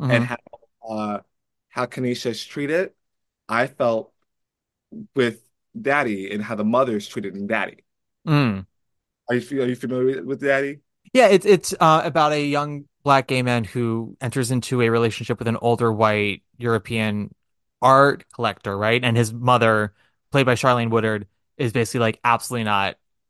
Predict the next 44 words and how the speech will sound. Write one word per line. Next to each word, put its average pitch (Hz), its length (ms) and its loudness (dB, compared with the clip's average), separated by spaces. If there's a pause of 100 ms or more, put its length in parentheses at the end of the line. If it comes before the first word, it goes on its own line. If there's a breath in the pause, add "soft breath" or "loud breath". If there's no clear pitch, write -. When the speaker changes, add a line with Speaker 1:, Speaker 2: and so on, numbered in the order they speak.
(160)
Speaker 1:
I 110 120 -2
hate 101 180 -8
this." - 260 -8 (720)
Speaker 2:
Yes. 120 640 -8
Speaker 1:
And 120 140 0
Speaker 2:
Um, 139 60 4
Speaker 1:
there's 135 140 6
a 131 60 4
Speaker 2:
she - 40 -8
Speaker 1:
pool, - 180 0
and 151 120 2
there 143 80 6
was 135 120 4
a 143 40 2
pool. 104 420 -4
I 127 80 -2
remember 120 240 2
that. 101 260 -2 (360)
Speaker 2:
Yes, 107 260 -8
she's 131 220 -8
a 139 80 -4
religious, 127 720 -4
uh, 107 580 -6
not 117 240 -4
a, 110 60 -8
re-, 104 240 -6
a 104 280 -10
zealot, 98 460 -8
but 110 100 -12
she's 113 200 -8
a, 110 120 -6
she's, 113 560 -14
uh, 110 160 -4
she's 110 240 -10
just 127 180 -14
a - 80 -18
Speaker 1:
Yeah. 294 140 -6 (440)
Speaker 2:
who 120 220 -10
comes 117 280 -8
from 113 140 -6
a 104 60 -6
very 104 440 -6 (460 soft breath)
religious, 104 840 -4
um, 95 400 -12